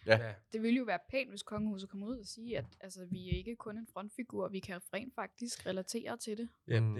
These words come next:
Speaker 2: det.
Speaker 1: Mm.
Speaker 3: Altså, det skal ikke
Speaker 1: Mm.
Speaker 3: være en måde at udnytte det, det skal bare mere være at sige, at
Speaker 2: Ja.
Speaker 1: Ja, for jeg tænker bare, hvis
Speaker 3: Ja.
Speaker 1: man er kongelig, og så ovenikøbet også kommer til at få sagt, at man har en diagnose af den ene eller anden slags.
Speaker 2: Mm. Så,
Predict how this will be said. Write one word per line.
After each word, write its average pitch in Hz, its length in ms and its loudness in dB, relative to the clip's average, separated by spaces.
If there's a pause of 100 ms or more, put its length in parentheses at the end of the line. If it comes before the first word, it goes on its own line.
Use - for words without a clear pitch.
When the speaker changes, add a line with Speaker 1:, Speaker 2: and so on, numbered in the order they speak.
Speaker 2:
det. 127 180 -4 (180)
Speaker 1:
Mm. 117 160 -2
Speaker 3:
Altså, 208 180 2
det 208 120 -8
skal 214 100 -2
ikke 226 80 0
Speaker 1:
Mm. 240 40 0
Speaker 3:
være 262 80 2
en 233 80 0
måde 226 160 -2
at 180 100 -6
udnytte 233 520 -2
det, 185 120 -6
det 185 100 -4
skal - 160 -12 (200)
bare 208 140 2
mere 220 220 0
være 202 100 -6
at 190 60 -4
sige, 226 440 -6 (200)
at 196 80 -12 (760)
Speaker 2:
Ja. 82 100 -2 (1400)
Speaker 1:
Ja, 85 60 4
for 85 140 0
jeg 127 140 12
tænker 131 220 4
bare, 104 180 8
hvis 98 120 -4
Speaker 3:
Ja. - 40 -8
Speaker 1:
man 87 120 -4
er 82 40 -6
kongelig, 147 380 6
og 113 60 4
så 120 80 4
ovenikøbet 117 500 2
også 104 220 4 (680)
kommer 101 220 2
til 117 140 2
at 101 100 2
få 95 60 -8
sagt, 98 280 2
at 98 100 -8
man 92 140 -6
har 107 140 -4
en 92 60 -6
diagnose 92 440 -4
af 90 60 -4
den 87 80 -8
ene 95 200 -4
eller 76 120 -6
anden 82 140 -6
slags. - 540 -8
Speaker 2:
Mm. 117 240 -4 (640)
Så, - 160 -10